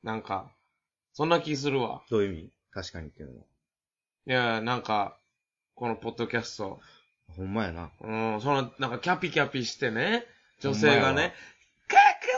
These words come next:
Speaker 1: かっこいい、かっこいいです」っていうね。
Speaker 2: ほんまや。言われてないわ。
Speaker 1: こうへん。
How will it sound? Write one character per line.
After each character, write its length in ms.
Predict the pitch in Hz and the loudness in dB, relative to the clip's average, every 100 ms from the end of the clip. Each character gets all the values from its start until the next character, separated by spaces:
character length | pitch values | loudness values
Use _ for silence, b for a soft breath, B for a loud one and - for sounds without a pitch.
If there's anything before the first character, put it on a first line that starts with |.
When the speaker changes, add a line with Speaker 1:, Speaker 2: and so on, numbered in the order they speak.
| 508 - | -2 -2
Speaker 1:
か 100 | 523 | -2
っ 560 | 523 508 - _ - | -2 -4 -10 _ -4
こ 60 | 494 | 0
い 60 | 523 | 2
い、 60 | |
か 100 | - | 4
っ 40 | - - | 2 2
こ 80 | 277 285 302 294 - 277 277 294 - | -2 -2 -2 -4 -4 -2 0 0 -2
い 20 | |
い 60 | |
で 20 | - | -4
す」 0 | |
っ 0 | |
て 80 | |
い 80 | 135 | -6
う 120 | 117 | -6
ね。 320 | 123 120 147 233 | -8 -2 -2 -2
Speaker 2:
ほ 60 | |
ん 100 | 98 | -6
ま 120 | 107 117 | -4 -4
や。 120 | 90 - - _ _ - | -4 -14 -20 _ _ -6
言 140 | 143 | 2
わ 220 | 160 233 156 | 6 8 6
れ 60 | |
て 40 | 107 | 2
な 80 | 78 | -6
い 40 | |
わ。 60 | |
Speaker 1:
こ 40 | |
う 0 | |
へ 0 | |
ん。 40 | 76 | -10